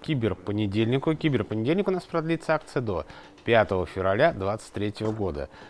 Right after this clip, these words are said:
Купил у нас Артур Олегович в город Ростов-на-Дону. Артур, привет, как получите, обязательно отпишитесь. Вот такая красочная упаковка.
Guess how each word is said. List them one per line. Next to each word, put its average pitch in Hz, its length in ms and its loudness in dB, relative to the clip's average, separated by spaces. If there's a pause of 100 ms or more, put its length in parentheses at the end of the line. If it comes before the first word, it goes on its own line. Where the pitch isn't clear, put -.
(120)
Купил 156 320 4
у 143 40 6
нас 110 300 0 (600)
Артур 135 480 4
Олегович 190 640 6
в 98 80 -4
город 120 380 4
Ростов-на-Дону. 101 960 -2
Артур, 113 380 0
привет, 131 380 0
как - 240 -2
получите, 127 480 0
обязательно 98 580 -2
отпишитесь. 92 680 -10 (260)
Вот - 140 -2
такая 120 360 4
красочная 104 720 6 (120)
упаковка. 113 720 0